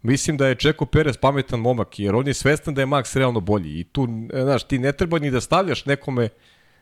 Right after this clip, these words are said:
ko ima tu inteligenciju, a mislim da je, da je Meksikanac ima,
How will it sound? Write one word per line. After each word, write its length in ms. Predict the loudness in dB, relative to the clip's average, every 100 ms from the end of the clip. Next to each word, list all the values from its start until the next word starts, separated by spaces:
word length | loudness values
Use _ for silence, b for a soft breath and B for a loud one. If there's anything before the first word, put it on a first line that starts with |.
| b -4 0 2 2 -2 -2
ko 120 | 0
ima 220 | 0 0
tu 300 | -2 -2 0
inteligenciju, 960 | 0 0 0 2 0 0 -2 -4 -6 -8 -16 -16 -6
a 100 | -4
mislim 340 | 0 -2 -2
da 80 | 0
je, 60 | 2
da 100 | 2
je 60 |
Meksikanac 720 | 0 -2 -4 0 0 0 -2
ima, 220 | -4 -4